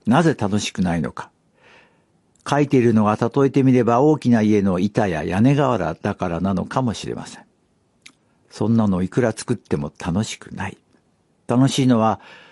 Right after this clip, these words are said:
すべての部品が組み上がり家が完成して、誰かにそれを引き渡し、喜んでもらえる瞬間だけ。その瞬間を目指して小説家は退屈な日々をただ過ごすのです。それでも、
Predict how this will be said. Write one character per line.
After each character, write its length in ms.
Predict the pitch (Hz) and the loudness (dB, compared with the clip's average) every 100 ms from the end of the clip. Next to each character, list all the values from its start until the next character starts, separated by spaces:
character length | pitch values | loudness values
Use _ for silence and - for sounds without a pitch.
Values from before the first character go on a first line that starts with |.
| _ _ | _ _
す 200 | - 175 | 0 4
べ 120 | 190 | 6
て 100 | 156 | 6
の 140 | 135 | 4
部 100 | 110 | 2
品 160 | 110 127 | 2 4
が 140 | 120 | 4
組 240 | 113 113 117 | 2 2 4
み 40 | |
上 100 | 113 | 4
が 100 | 107 | 2
り 160 | 98 101 | 2 4
家 120 | 127 | 4
が 140 | 127 | 2
完 240 | 110 107 104 | 0 -2 -2
成 220 | - 104 | -2 -4
し 100 | - | -2
て、 240 | - 107 - - _ | -2 -2 -4 -20 _
誰 200 | 127 131 | 0 0
か 160 | 127 98 | 0 -2
に 80 | 87 | -2
そ 160 | - | -2
れ 100 | 101 | -2
を 140 | 107 95 | -2 -4
引 60 | |
き 120 | - 101 | -4 -6
渡 220 | 92 92 | -4 -6
し、 300 | - - - | -6 -10 -6
喜 360 | 101 107 - | -2 -2 -2
ん 120 | 113 95 | -2 -2
で 100 | 82 | -4
も 120 | 85 | -8
ら 100 | 82 | -10
え 80 | 80 | -10
る 100 | 80 | -10
瞬 240 | - 90 | -6 -6
間 220 | - 80 | -4 -6
だ 100 | 78 | -8
け。 160 | - - _ _ _ _ _ _ _ _ _ | -14 -20 _ _ _ _ _ _ _ _ _
そ 160 | _ 143 | _ 2
の 100 | 147 | 2
瞬 220 | 135 156 | 4 0
間 160 | 117 143 | 2 2
を 60 | |
目 100 | 131 | 4
指 140 | 131 127 | 2 0
し 80 | - | -2
て 140 | 104 | -2
小 160 | - 123 | 0 -2
説 240 | 127 - | -2 -4
家 120 | 113 | -2
は 200 | 117 107 - | -2 -2 -2
退 240 | 113 120 | -2 -2
屈 240 | - - | -4 -2
な 180 | 120 110 | 0 0
日 140 | 104 107 | -2 -2
々 280 | 98 92 | 0 -2
を 20 | 90 | -2
た 140 | 92 | -6
だ 100 | 85 | -8
過 160 | - 82 | -10 -8
ご 100 | 82 | -8
す 160 | - | -8
の 100 | - | -14
で 80 | - | -12
す。 200 | - - _ _ _ _ _ _ _ | -14 -16 _ _ _ _ _ _ _
そ 140 | - | -4
れ 100 | 127 | -2
で 120 | 135 | 0
も、 180 | 104 - | -2 -4